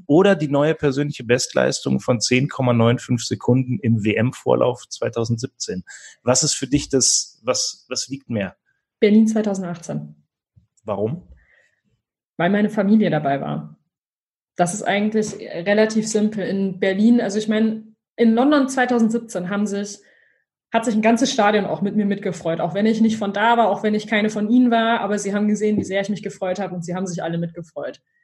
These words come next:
Speaker 2: In Berlin vor Heimpublikum so eine Leistung zu bringen, so abzuliefern, die Familie mit im Stadion zu haben und halt einfach ein Stadion zu haben, wo die Leute ges-, sich einfach gefreut haben, weil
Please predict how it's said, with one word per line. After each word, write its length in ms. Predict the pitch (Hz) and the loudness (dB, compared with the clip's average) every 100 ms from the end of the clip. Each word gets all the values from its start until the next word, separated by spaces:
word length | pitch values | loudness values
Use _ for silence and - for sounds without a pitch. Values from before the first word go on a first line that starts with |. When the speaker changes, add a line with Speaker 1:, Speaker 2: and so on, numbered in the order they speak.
| _ _ _ _ _ _ - | _ _ _ _ _ _ 0
Speaker 2:
In 160 | 220 208 | 2 2
Berlin 480 | 190 214 262 185 | 2 2 4 2
vor 280 | 147 185 180 | -2 -4 -2
Heimpublikum 1000 | 214 226 226 214 180 170 175 165 165 156 - _ _ _ _ | 0 0 -2 -6 -8 -6 -6 -4 -6 -10 -18 _ _ _ _
so 220 | - 220 | 0 4
eine 120 | 233 | 4
Leistung 440 | 233 202 214 208 170 | 4 2 0 -4 -6
zu 160 | 208 | -6
bringen, 320 | 165 170 170 170 | -4 -4 -4 -4
so 200 | 196 202 | -2 -2
abzuliefern, 1000 | 208 - - 180 180 170 170 160 170 180 | -2 -6 -8 -6 -8 -8 -8 -6 -8 -8
die 80 | |
Familie 400 | 175 190 220 240 | -6 2 4 6
mit 160 | 233 226 | 4 4
im 60 | 220 | 0
Stadion 400 | - 220 220 220 | 2 2 4 2
zu 180 | 208 | 0
haben 580 | 190 202 208 214 208 - - | 0 0 2 0 -2 -4 -2
und 220 | 233 226 | 2 4
halt 160 | 226 - | 2 2
einfach 360 | 214 220 214 | 0 0 0
ein 100 | 208 | -2
Stadion 380 | - 190 220 220 | -2 0 2 2
zu 200 | 220 190 | 0 -2
haben, 420 | 196 196 196 208 - _ _ _ _ | 0 0 -2 -8 -10 _ _ _ _
wo 120 | 202 202 | -4 -2
die 80 | |
Leute 300 | 190 208 233 | 2 2 2
ges-, 240 | 220 214 - _ - | 0 -4 -8 _ -14
sich 160 | 214 202 | -8 -2
einfach 200 | 220 220 | -2 -2
gefreut 320 | - - 220 | -2 0 2
haben, 220 | 226 220 214 | 2 2 4
weil 380 | 208 220 220 | 4 2 0